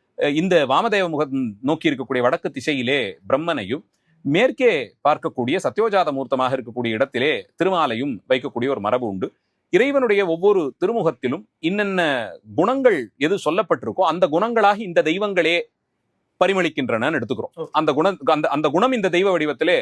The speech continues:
Speaker 1: வெளிப்படுகிறதுன்னு எடுத்துக்கிறோம். அதனால மேற்கு திசையிலே மேல விமானத்திலே நரசிம்மர் முதலிய வடிவங்களையும் கீழே கோஷ்டத்திலே நாலு கைகளோடு திருமாலினுடைய வடிவத்தையுமே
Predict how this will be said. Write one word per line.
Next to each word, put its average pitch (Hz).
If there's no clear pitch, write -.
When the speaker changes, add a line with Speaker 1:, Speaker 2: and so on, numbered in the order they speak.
Speaker 1:
வெளிப்படுகிறதுன்னு 143
எடுத்துக்கிறோம். 117
அதனால 196
மேற்கு 214
திசையிலே 143
மேல 214
விமானத்திலே 175
நரசிம்மர் 147
முதலிய 135
வடிவங்களையும் 117
கீழே 254
கோஷ்டத்திலே 190
நாலு 156
கைகளோடு 165
திருமாலினுடைய 202
வடிவத்தையுமே 127